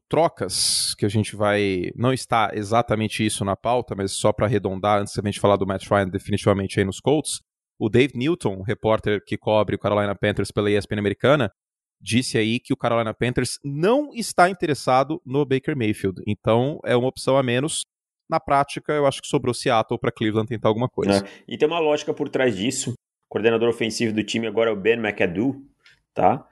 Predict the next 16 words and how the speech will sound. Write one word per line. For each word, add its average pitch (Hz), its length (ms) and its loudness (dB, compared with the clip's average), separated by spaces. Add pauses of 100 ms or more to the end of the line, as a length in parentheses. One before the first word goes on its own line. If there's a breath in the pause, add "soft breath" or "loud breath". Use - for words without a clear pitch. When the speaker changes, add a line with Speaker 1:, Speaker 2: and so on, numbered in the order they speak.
(220 soft breath)
Speaker 2:
E 90 1120 0
ele 107 220 -6
detestava 123 540 -2
Speaker 1:
Dos 113 100 -2
Panthers. 101 340 -2
Speaker 2:
É, 98 120 2
dos 90 140 -8
Panthers. 95 400 -4
E 104 60 0
ele 104 100 2
detestava 107 580 0
o 101 40 -10
Baker 98 300 -2
já 98 160 0
no 98 100 -4
processo - 540 -2